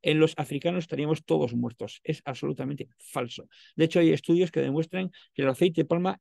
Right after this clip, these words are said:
probablemente que sea casi mejor que el aceite de, de coco, a nivel de tipo de grasas saturadas, pero son positivas para el cuerpo humano, porque son muy buenas para el cerebro. Pero bueno, eso, hay vari-, tengo varios vídeos en mi canal de YouTube que lo explico.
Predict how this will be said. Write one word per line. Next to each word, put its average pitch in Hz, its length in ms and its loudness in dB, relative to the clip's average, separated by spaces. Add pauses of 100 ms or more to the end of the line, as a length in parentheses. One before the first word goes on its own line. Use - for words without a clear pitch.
(140)
probablemente 233 720 6
que 185 120 -6
sea 196 200 -4 (180)
casi 240 480 -2
mejor 151 400 -2
que 147 80 -4
el 123 60 -2
aceite 127 340 -6
de, 107 420 -8 (180)
de 120 120 -8
coco, 120 320 -6 (380)
a 139 100 -2
nivel 160 300 4
de 156 100 2
tipo 180 340 -2
de 143 120 2
grasas 160 520 -6 (120)
saturadas, 160 640 0
pero 117 160 -8
son 151 140 -4
positivas 127 500 -6
para 135 200 -14
el - 60 -16
cuerpo 135 260 -4
humano, 147 380 0 (440)
porque 160 160 0
son 165 160 4
muy 156 80 6
buenas 151 240 2
para 139 140 -2
el - 60 -14
cerebro. 113 300 -4
Pero - 120 0
bueno, 147 120 0
eso, 165 140 -2
hay 180 220 2
vari-, 202 340 4
tengo 233 200 6
varios 226 340 4
vídeos 196 280 -2
en 185 80 0
mi 160 80 -2
canal 160 260 -4
de 156 60 0
YouTube 156 200 -2
que 151 60 -6
lo 127 60 -4
explico. - 480 -10